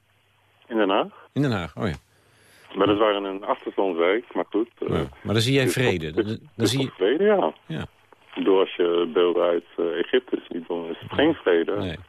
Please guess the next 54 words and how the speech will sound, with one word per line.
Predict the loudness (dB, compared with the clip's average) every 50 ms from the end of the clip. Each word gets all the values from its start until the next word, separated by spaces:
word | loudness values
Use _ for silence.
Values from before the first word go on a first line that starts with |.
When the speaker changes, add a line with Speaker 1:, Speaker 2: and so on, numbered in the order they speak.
| _ _ _ _ _ -20 -18
Speaker 1:
Als | -12 -4
ik | 0
hier | 2 4
uit | 4 2 0
het | -2 -6
raam | -8 -6 -4
kijk, | 0 0 0 0 0
is | -4 -10 -10
het | -8 -2
vredig. | 2 2 4 4 2 0 -4 -6 -10 -12
Speaker 2:
Ja. | -8 -8 -6 -8 -8 -12 _ _ _ -20 -20 -20 -20 -20 -18 _
Nou, | -4 -2 0
dan | 2
moet | 2 2 0
je | 0
maar | -2 -2
veel | 0 0 2 2 2
uit | 2 0 -4
het | -8 -6
raam | -4 -2 -2 -2
kijken. | -2 -2 -4 -4 -4 -8 -10 -10 -10 _ -18 -18 -18 -18 -18 -20 -20 -8 0 2
Speaker 1:
Ja, | 2 4
dat | 4 2 2
doe | 2 2
ik | 4 4
af | 2 2 0
en | -2 -4 2
toe | 4 4 6
ook | 4 4 2 -2 -4 -2 0
wel, | 0 0 0
<laughs> |
maar | -2 -2 -2
ik | -4 -4
moet | -4 -8
het | -8 -6
eerst | -2 0 0 -2 -2
schoonmaken. | 0 2 2 2 2 0 0 0 0 0 0 0 0 -2 -6 -8 -10 -8 -6
Speaker 2:
<laughs> | -4 -4 -4 -4 -4 -6 -6 -6 _ -4 -4 -4 -2 -2 -4 -4 -4 -4 -4 -4 -4 -4 _ -6 -8 -8 -8 _ -4 -4 -4 -4 -6 -20 -20 -20 -20 -20 _ _ -4 -2 0 0 -2 -4 -8 -16 -14 -8 -2 0 0 2
Je | 2
hebt | 2 2 2 2 0 0
dus | 0 0
een | 0 2 2
beetje | 0 0 0 0
een | 0 2 2
mistig | 2 2 0 0 -2 -2
raam. | 0 2 2 2 2 0 -4 -8 -12 -16 -12 -10 -6 -4 -4 -4 -2 0 -2 0 2
Speaker 1:
Nou, | 4 4 4
dan | 4 4
ga | 2 0
ik | 2 0
op | -2
het | -2
balkon | -2 -2 0 0 -2 -2 -2 -6 -8
staan. | -10 -10 -10 -8 -10 -10 -12